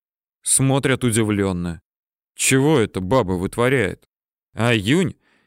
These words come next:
говорит Саблину на хорошем русском. «Здравствуйте, Аким. Вы у нас гость нечастый, а по утрам и вовсе никогда не приходили.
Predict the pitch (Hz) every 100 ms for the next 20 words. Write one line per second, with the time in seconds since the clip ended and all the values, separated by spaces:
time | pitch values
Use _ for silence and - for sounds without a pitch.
0 | _ 101 113 143 190 208 - 190 185 196
1 | 190 165 147 131 127 - 123 113 98 -
2 | 92 85 - _ _ _ _ _ _ _
3 | _ 113 110 117 131 - 139 - 135 131
4 | 127 90 - _ _ _ _ - 113 123
5 | 117 113 110 98 104 101 - 98 - 131
6 | 127 - - - _ _ - 113 107 104
7 | 101 - 139 139 - _ _ 117 107 113
8 | 165 - 95 95 101 95 98 95 98 -
9 | 95 87 92 90